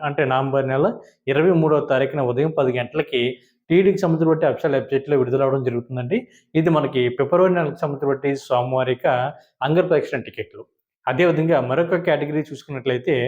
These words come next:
మనకి శ్రీవాణి ట్రస్ట్, అంటే శ్రీ వెంకటేశ్వర ఆలయ నిర్మాణం ట్రస్ట్ అండి. దీనినే మనం శ్రీవాణి ట్రస్ట్ అని పిలుస్తూ ఉంటాం.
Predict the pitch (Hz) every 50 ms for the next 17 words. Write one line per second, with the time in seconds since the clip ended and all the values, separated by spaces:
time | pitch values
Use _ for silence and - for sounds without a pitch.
0 | 156 - _ _ _ _ _ 139 147 151 151 165 160 165 - 160 175 196 185 185
1 | 185 180 175 180 170 - - 139 - - - _ 123 120 - _ _ _ _ _
2 | _ - 147 147 165 165 170 185 170 - - - - - - 151 151 147 139 135
3 | 139 143 165 165 180 170 180 170 180 165 170 160 135 131 135 151 156 151 139 131
4 | 127 127 139 139 135 127 - - 123 - - - 127 120 120 165 226 240 - -
5 | _ _ _ _ - 127 151 165 165 165 170 170 165 151 143 139 131 127 - -
6 | 143 151 151 160 156 156 160 156 151 131 - - 151 131 120 117 127 127 123 -
7 | 139 127 117 - 160 196